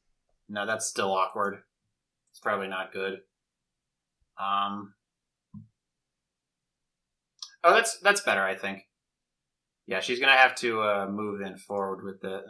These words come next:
uh, move away. One, two,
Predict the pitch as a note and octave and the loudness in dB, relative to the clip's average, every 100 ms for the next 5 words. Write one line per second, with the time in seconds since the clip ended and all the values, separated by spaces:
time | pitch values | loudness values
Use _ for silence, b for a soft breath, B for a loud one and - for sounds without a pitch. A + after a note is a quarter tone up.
0 | G#2+ G2 F#2+ G2 G#2+ G#2 G2+ G2 F#2+ F#2 | -8 -4 -4 -4 -6 -6 -4 -2 -4 -8
1 | - _ _ _ _ _ _ _ _ _ | -14 _ _ _ _ _ _ _ _ _
2 | _ G#2+ A2+ A2+ G#2+ - A#2 A2 A2 A2 | _ -10 -6 -8 -10 -6 -6 -6 -8 -12